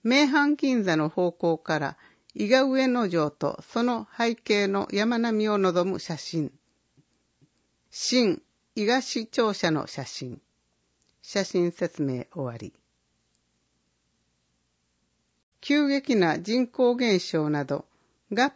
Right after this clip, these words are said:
併時の想定を上回る社会情勢の変化への対応とともに、地域行政のあり方や多様なニーズへの対応など、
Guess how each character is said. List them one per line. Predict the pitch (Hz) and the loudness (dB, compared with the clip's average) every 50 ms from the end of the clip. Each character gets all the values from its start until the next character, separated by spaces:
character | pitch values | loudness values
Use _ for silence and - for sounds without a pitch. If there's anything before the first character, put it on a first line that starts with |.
| _ - | _ -2
併 | 285 285 247 190 | 0 0 0 2
時 | - 185 | 2 2
の | 170 156 151 147 | 2 2 2 0
想 | - - - 220 214 220 | -2 0 0 2 0 0
定 | - - 202 196 190 190 | 0 0 2 2 4 4
を | 190 190 - | 2 0 0
上 | - - 196 202 202 196 190 | -2 -2 0 2 2 2 2
回 | 185 185 180 175 175 | 2 4 4 2 2
る | 156 143 135 - | 0 -2 -6 -8
社 | - - - - 196 196 | -10 -8 -2 -2 -2 0
会 | - 269 285 285 262 240 | 0 0 0 0 0 2
情 | 247 262 233 214 | 2 4 2 2
勢 | - - 180 170 156 | 2 2 2 4 4
の | 156 160 147 | 4 0 -2
変 | - - 247 240 208 | -2 -2 0 0 0
化 | - - 190 180 185 | -2 0 2 4 4
へ | 185 | 4
の | 175 156 143 | 2 0 -2
対 | - - 170 170 170 170 170 | -4 -4 -2 0 2 2 4
応 | 165 165 165 | 4 2 2
と | 160 - 156 - | 2 0 -4 -2
と | - 156 | -2 -2
も | 151 147 143 143 | -2 -2 -2 -2
に、 | 143 147 - _ _ _ _ _ _ _ _ _ _ _ _ - | -4 -4 -6 _ _ _ _ _ _ _ _ _ _ _ _ -6
地 | - 269 277 277 | 0 0 0 0
域 | 277 - 294 277 262 | 2 0 0 0 2
行 | 277 285 277 | 2 2 2
政 | 233 208 - - 180 165 156 151 | 2 2 2 2 2 4 4 2
の | 147 139 - - | -2 -2 -4 -4
あ | |
り | 165 185 185 | -4 -4 -4
方 | - 190 - - - 139 | -4 -6 -6 -4 -4 -2
や | 135 139 - - - - - - - _ _ _ _ _ - | -2 -4 -6 -8 -14 -20 -20 -20 -20 _ _ _ _ _ -2
多 | - 202 226 | 0 2 2
様 | 254 269 277 269 269 | 4 2 2 2 2
な | 254 240 233 - - - | 0 0 -2 -4 -6 -2
ニ | - 226 247 247 220 | 0 2 4 4 2
ー | 190 | 0
ズ | - 180 165 | 0 2 4
へ | 160 165 170 | 4 4 4
の | 156 151 143 - - - | 4 2 -2 -4 -8 -4
対 | - 202 214 220 220 226 | -2 0 0 0 2 2
応 | 220 208 196 185 | 2 2 2 2
な | 180 170 160 139 | 2 2 0 0
ど、 | 135 - - | -2 -4 -6